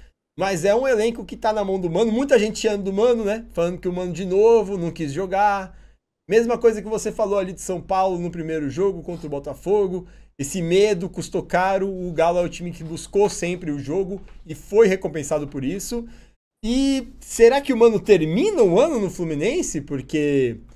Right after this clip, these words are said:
teve uma época ali que teve um avanço, e aí continua, aí avançou na Libertadores, melhorou no Brasileiro, mas agora já caiu de novo, tá ali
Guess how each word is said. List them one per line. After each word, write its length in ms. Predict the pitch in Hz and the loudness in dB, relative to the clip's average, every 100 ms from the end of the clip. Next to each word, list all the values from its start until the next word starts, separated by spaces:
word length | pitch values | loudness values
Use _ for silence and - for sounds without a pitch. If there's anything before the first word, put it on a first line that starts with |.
| _ _ _ _ _ | _ _ _ _ _
teve 220 | 214 233 | 8 8
uma 380 | 254 226 202 196 185 | 2 4 6 6 4
época 320 | 180 180 180 | 2 0 0
ali 180 | 160 175 | 0 -2
que 140 | 170 | -8
teve 260 | 139 170 160 | -2 0 0
um 360 | 165 151 135 | -2 -4 -4
avanço, 840 | 139 113 139 214 254 254 233 - 196 | -6 2 4 6 6 4 0 -2 2
e 60 | |
aí 140 | 160 165 | 4 4
continua, 400 | 180 170 170 160 | -4 -6 -6 -4
aí 100 | 147 | -4
avançou 400 | 139 135 120 156 | -4 -8 -8 -8
na 80 | 135 | -6
Libertadores, 840 | 120 113 110 147 240 240 233 165 | -8 -14 -8 4 8 8 6 2
melhorou 340 | 175 170 160 160 | -2 0 2 0
no 80 | |
Brasileiro, 520 | 143 147 120 151 226 208 | -2 -4 -4 2 2 2
mas 140 | 180 | -4
agora 280 | 170 185 180 | -2 -2 0
já 100 | 165 | -6
caiu 340 | 170 151 165 | -6 -6 -4
de 120 | 175 147 | -6 -4
novo, 320 | 147 208 180 | -2 -2 -4
tá 140 | 180 | -6
ali 280 | 156 190 | -4 -4